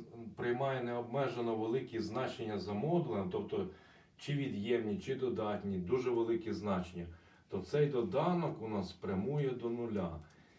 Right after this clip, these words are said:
І цей доданок прямує до нуля. Е, тобто цей дріб прямує до відношення А до С. Тобто, якщо ми візьмемо границю ці-, цього відношення, то це буде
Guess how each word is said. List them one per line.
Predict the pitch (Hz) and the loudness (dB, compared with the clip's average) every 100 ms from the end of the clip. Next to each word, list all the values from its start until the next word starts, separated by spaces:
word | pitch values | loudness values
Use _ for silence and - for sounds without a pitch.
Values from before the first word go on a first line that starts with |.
| _ - | _ -8
І | - | -6
цей | - 139 127 | 0 2 4
доданок | 104 95 117 143 143 - | 2 2 2 2 0 -4
прямує | - 110 104 113 117 107 | -4 -2 0 0 0 0
до | 101 104 | 0 0
нуля. | 101 95 90 80 - - - - - - - - - - - - - - | 2 0 -2 -4 -12 -20 -20 -20 -20 -20 -20 -20 -20 -20 -20 -20 -18 -6
Е, | 98 95 95 - | 0 2 0 4
тобто | 151 147 - 117 104 92 - - - | 4 4 4 2 4 0 -6 -16 -20
цей | - 151 139 | 0 4 4
дріб | 98 135 196 190 - | 2 4 4 4 -2
прямує | - 123 120 151 151 135 | -2 2 2 4 4 2
до | 110 123 120 110 | 4 4 6 4
відношення | 101 117 110 123 - 107 104 101 - | 4 4 4 0 0 0 0 0 -4
А | 123 151 156 | -2 0 2
до | 107 120 117 | 2 2 0
С. | - - 87 - - _ _ _ - _ _ - - - _ | -4 0 0 -2 -14 _ _ _ -20 _ _ -18 -18 -18 _
Тобто, | - - | -6 0
якщо | 120 - 139 | 0 2 2
ми | 131 | 4
візьмемо | 123 131 131 123 | 2 2 2 2
границю | 98 - 127 147 208 202 143 117 | 2 2 2 6 6 6 -2 -2
ці-, | - 123 - - - | -4 -10 -12 -18 -6
цього | 127 110 101 | 2 2 2
відношення, | 110 107 101 87 95 90 87 | -2 0 0 0 0 -2 -2
то | 90 | -4
це | 113 | -4
буде | 104 107 117 | -4 0 0